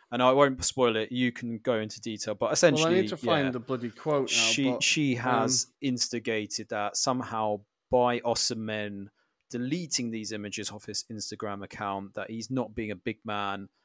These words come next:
Speaker 1: he's not being professional. Um, and yeah, Rory, hopefully you found it now and you can read it in its
Speaker 2: Yeah,
Speaker 1: uh,
Speaker 2: well, she's
Speaker 1: strats.
Speaker 2: since issued an apology to the entirety of Nigeria. Um, <laughs> but, uh, so I've got the, I've got the, the apology for the comment, but her comment was basically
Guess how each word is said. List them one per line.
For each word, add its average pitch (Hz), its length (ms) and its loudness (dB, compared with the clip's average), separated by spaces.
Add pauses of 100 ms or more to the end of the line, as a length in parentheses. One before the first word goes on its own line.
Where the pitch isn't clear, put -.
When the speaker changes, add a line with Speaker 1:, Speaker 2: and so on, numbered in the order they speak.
(120)
Speaker 1:
he's 110 100 -10
not 117 120 -4
being 101 160 -8
professional. 95 880 -8 (560)
Um, 104 680 -4 (280)
and 113 120 -4
yeah, 117 160 2
Rory, 110 380 0
hopefully 117 340 -2
you 101 80 -10
found 107 360 -6
it 95 140 -8
now 95 280 -8
and 98 120 -14
you 95 60 -16
can 107 160 -18
read 107 200 -10
it 98 120 -8
in 98 80 -10
its 170 80 -4
Speaker 2:
Yeah, 175 220 8
Speaker 1:
uh, 170 40 4
Speaker 2:
well, 175 160 4
she's 185 240 -2
Speaker 1:
strats. - 100 -2
Speaker 2:
since 202 380 0
issued 160 400 -2
an 143 100 0
apology 131 540 2
to 127 140 -8
the 127 120 0
entirety 123 600 0
of 117 80 -4
Nigeria. 113 720 -4 (100)
Um, 127 880 2
<laughs> - 40 -16
but, 143 560 2 (340)
uh, 147 280 6
so 160 160 4
I've 156 120 4
got 180 180 2
the, 147 240 4
I've 135 140 -2
got 160 160 0
the, 135 400 2 (100)
the 135 220 -2
apology 127 600 -2
for 123 260 -4
the 113 100 -6
comment, 110 400 -8
but 135 140 2
her 156 80 4
comment 180 400 4
was 135 140 -2
basically 127 680 -2